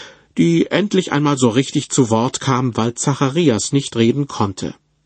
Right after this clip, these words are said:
Wer weiß, wie oft sie ihm jeden Tag ins Ohr geflüstert hat: „Liebling, stell dir vor, wir bekommen ein Baby.“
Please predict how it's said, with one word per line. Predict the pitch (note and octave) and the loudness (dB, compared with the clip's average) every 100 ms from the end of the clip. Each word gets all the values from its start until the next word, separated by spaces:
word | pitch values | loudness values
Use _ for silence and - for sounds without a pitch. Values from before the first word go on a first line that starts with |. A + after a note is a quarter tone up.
| _ _ _ _ - | _ _ _ _ -4
Wer | G#2 A2 | -2 0
weiß, | A#2+ A2 - - - - - | 0 0 -2 -10 -16 -18 -2
wie | A2+ - | 0 2
oft | D3 - | -2 -2
sie | - - | -2 0
ihm | C3 A#2 | 2 2
jeden | G#2 C#3+ C#3 C3 | 4 4 4 0
Tag | - A2 A#2 - | 0 -2 -2 -2
ins | A2 - | -4 -2
Ohr | A#2 A#2+ | 2 2
geflüstert | A#2+ - A#2 - G#2+ - | 2 0 -2 0 -2 -2
hat: | G#2+ - _ _ _ _ - | -4 -6 _ _ _ _ -8
„Liebling, | A2 D#3 A2 G#2 - _ _ - | -6 -2 -2 -2 -6 _ _ -20
stell | - F#2+ | -8 -6
dir | F#2+ G2+ | -2 -4
vor, | - A#2+ B2 - - _ - | 2 2 2 0 -14 _ -8
wir | G#2+ A2 | -2 0
bekommen | A#2+ - - F#2+ G2+ - - | 0 -4 -4 -2 -2 -6 -4
ein | A#2 C3 | -2 -2
Baby.“ | - G#2+ G2 D3 | 0 0 -2 -8